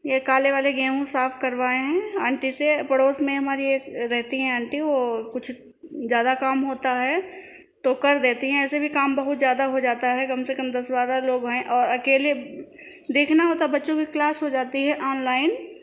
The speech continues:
सुबह सुबह, तो एक दो बजे तक चलती है। और फिर भी बच्चे अभी इतने बड़े नहीं हैं कि, अ, काम संभाल लें, कुछ भी नहीं संभाल पाते हैं। ये है कि छोटा मोटा उल्टा सीधा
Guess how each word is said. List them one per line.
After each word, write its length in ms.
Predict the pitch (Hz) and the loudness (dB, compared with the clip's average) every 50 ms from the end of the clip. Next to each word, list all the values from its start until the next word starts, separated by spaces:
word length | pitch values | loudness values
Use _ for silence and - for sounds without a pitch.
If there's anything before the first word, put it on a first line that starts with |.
| - | -6
सुबह 240 | - 269 262 285 277 | -4 -2 0 0 0
सुबह, 360 | 285 - 285 262 285 320 415 - - - - - - - _ _ _ _ _ _ _ _ _ _ _ _ _ _ _ _ _ _ _ _ _ - - - - - | 0 0 -2 0 0 0 0 -2 -6 -14 -18 -20 -20 -20 _ _ _ _ _ _ _ _ _ _ _ _ _ _ _ _ _ _ _ _ _ -20 -20 -20 -8 -2
तो 80 | - 277 | 2 2
एक 220 | 277 311 339 311 | 4 4 2 2
दो 140 | 285 339 339 | 2 0 0
बजे 240 | 339 330 311 339 330 | 0 0 0 0 0
तक 200 | 320 339 320 330 | 0 -2 -2 0
चलती 300 | 330 311 302 302 311 330 | 0 0 0 2 2 2
है। 100 | 339 320 | 2 2
और 60 | 311 | 2
फिर 180 | 311 330 311 311 | 2 0 0 0
भी 120 | 320 320 | 0 2
बच्चे 340 | 285 302 285 285 285 302 302 | 2 2 0 0 0 2 2
अभी 220 | 294 285 302 302 | 2 2 2 0
इतने 260 | 294 294 294 285 294 | 0 0 0 0 2
बड़े 240 | 294 285 285 285 277 | 2 2 2 2 0
नहीं 240 | 277 277 285 285 285 | 0 0 0 0 0
हैं 120 | 285 294 | 0 0
कि, 80 | 285 285 | -2 -4
अ, 1080 | 262 - - - 202 208 190 196 208 240 240 233 - - - - - 233 233 - - - | -6 -8 -8 -10 -8 -8 -8 -8 -6 -6 -6 -6 -6 -8 -10 -12 -12 -10 -10 -10 -4 0
काम 240 | - 269 277 294 294 | 4 4 6 6 4
संभाल 360 | 285 311 311 277 277 277 277 | 4 2 2 2 2 0 2
लें, 180 | 277 294 294 294 | 2 0 0 0
कुछ 180 | 294 285 294 302 | -2 -4 -4 -2
भी 180 | 269 302 311 | -2 0 0
नहीं 200 | 294 285 269 254 | 0 0 0 -2
संभाल 340 | 262 277 254 254 254 247 254 | -2 -2 -2 0 0 -2 -2
पाते 340 | 247 - 254 247 254 - 247 | 0 0 -2 0 -2 -2 -2
हैं। 240 | 247 247 262 285 294 | -2 0 0 0 0
ये 180 | 277 269 269 | 0 0 0
है 160 | 269 262 277 | 0 0 0
कि 100 | 285 277 | -2 -2
छोटा 320 | 262 - 269 254 247 262 254 | -2 -4 -4 -2 -2 -2 -2
मोटा 360 | 254 254 254 247 - 262 254 | -2 -4 -4 -2 -2 0 0
उल्टा 240 | 247 254 247 254 247 | 0 -2 -2 -4 -4
सीधा 380 | 247 247 240 233 254 247 247 | -4 -4 -4 -2 -2 -2 -2